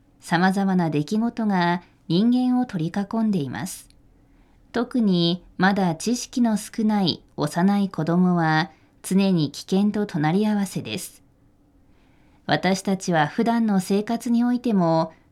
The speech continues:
時にそのような力の印を目にしたり、その存在をはっきりと感じ取ることがあります。その力は盾のように危険な出来事から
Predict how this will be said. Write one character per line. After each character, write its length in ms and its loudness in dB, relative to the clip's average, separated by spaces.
時 320 0
に 340 0
そ 160 0
の 120 4
よ 180 2
う 60 2
な 200 2
力 400 -2
の 140 0
印 460 0
を 120 0
目 140 2
に 180 0
し 80 -12
た 160 -4
り、 360 0
そ 160 0
の 120 4
存 340 0
在 300 -2
を 100 0
は 180 -4
っ 140 -10
き 120 -4
り 140 0
と 180 0
感 320 0
じ 140 -4
取 160 -2
る 60 -2
こ 140 -6
と 120 -2
が 140 0
あ 60 -2
り 120 -8
ま 160 -8
す。 240 -12
そ 180 0
の 160 4
力 400 -4
は 160 2
盾 320 -2
の 140 0
よ 200 0
う 60 0
に 360 2
危 120 -8
険 240 2
な 180 2
出 120 0
来 160 -2
事 280 -2
か 160 -4
ら 280 0